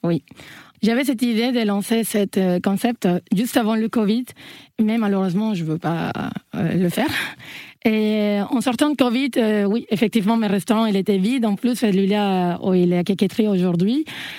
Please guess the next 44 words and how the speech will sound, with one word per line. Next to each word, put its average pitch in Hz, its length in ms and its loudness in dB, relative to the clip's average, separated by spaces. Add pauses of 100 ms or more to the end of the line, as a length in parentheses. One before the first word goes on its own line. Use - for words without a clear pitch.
(140)
c'est 208 220 0
le, 196 680 2
c'est, 196 240 0
euh, 180 180 2
le 180 100 2
Sentier. 240 540 0 (340)
C'est 208 320 0
un 196 280 0
côte-, - 320 -4
c'est - 160 -2
un 190 360 0
quartier 226 400 0
bourreau 233 480 2 (100)
et 214 100 2
touriste. 240 480 0 (180)
J'avais 196 280 2
ni, 196 240 0 (100)
ni 214 120 2
un 214 120 0
ni 202 160 0
l'autre. 233 240 -2 (500)
Je 196 120 -4
me 214 60 2
dis, 214 40 2
bon, 185 100 0 (140)
pourquoi 240 300 -2
pas 285 180 2
lancer 254 300 0
un 254 160 0
petit 214 260 0
corner 247 600 0
de 220 140 0
mon 220 160 0
projet 226 480 0
à 226 80 0
l'intérieur 220 500 0
de 208 100 0
cet 196 200 -2
restaurant 226 460 0 (320)
pour 208 100 -2
voir 226 280 0
comment 190 180 0
ça 180 120 -2
marche. 214 300 -2